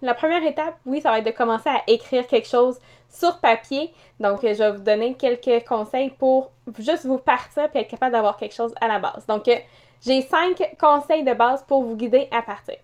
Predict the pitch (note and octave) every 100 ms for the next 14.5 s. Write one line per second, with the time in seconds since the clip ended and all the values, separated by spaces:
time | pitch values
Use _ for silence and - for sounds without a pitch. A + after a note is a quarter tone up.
0 | _ - - _ G#3 G#3+ E4 E4+ E4+ E4+
1 | E4+ G#4+ E4+ A3 A#3+ - _ _ _ _
2 | - A3+ B3+ B3+ F#4+ E4+ A#3+ D4 C4+ C4+
3 | A#3 B3 A#3 A3+ D#4 - _ _ _ G4
4 | - - E4 C#4+ G#3+ A3 B3+ - A3+ A3+
5 | F#3+ - - - _ _ _ _ _ _
6 | G3 F#3+ G#3+ G#3+ - E4+ - D4 D4 D4
7 | _ _ _ _ B3 A#3 G#3+ A3 A#3+ C4
8 | B3 A#3+ G3 F#3+ - - _ _ _ _
9 | - B3 B3+ C4+ C4+ A3+ D4+ A#4 - _
10 | _ _ _ _ _ _ _ - D#4 D#4+
11 | - F4+ A4 B4 - - F4 E4+ C#4+ E4+
12 | E4 C#4+ - D4+ D4 A#3+ A3+ A3+ B3 B3+
13 | E4 - A3+ A#3+ A#3 D4+ C#4 B3 - A3
14 | G#3 A3 G3 - -